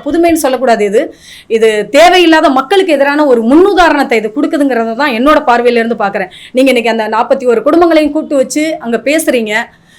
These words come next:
நீங்க பேசலாம், ஆனா அவங்கள வீடுகள்ல போய் சந்திச்சு, "நான் அங்க போனேன்னா இன்னும் கூட்டமாயிரும், நீங்க பர்மிஷன் கேளுங்க,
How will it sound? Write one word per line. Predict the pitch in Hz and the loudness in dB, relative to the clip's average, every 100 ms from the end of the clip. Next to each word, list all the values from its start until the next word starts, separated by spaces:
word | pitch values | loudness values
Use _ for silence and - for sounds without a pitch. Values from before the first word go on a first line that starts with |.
| _ | _
நீங்க | - 226 226 | -10 -6 -2
பேசலாம், | 262 294 320 269 165 - | 0 0 0 -2 -4 -12
ஆனா | 196 208 226 214 | -10 -6 -4 -4
அவங்கள | 226 208 | -4 -4
வீடுகள்ல | 262 294 262 226 214 | -6 -4 -4 -4 -4
போய் | 247 247 | -4 -4
சந்திச்சு, | 214 208 - 220 220 - _ _ _ _ _ | -8 -8 -10 -12 -14 -16 _ _ _ _ _
"நான் | 240 233 | -2 -2
அங்க | 226 | -2
போனேன்னா | 214 277 277 269 | -2 -2 0 -2
இன்னும் | 277 226 269 294 | -2 -2 -2 -2
கூட்டமாயிரும், | 294 285 254 233 269 | -4 -2 -2 -2 -2
நீங்க | 330 349 320 | -2 0 0
பர்மிஷன் | 415 392 403 | 0 0 0
கேளுங்க, | 359 339 262 | 2 2 2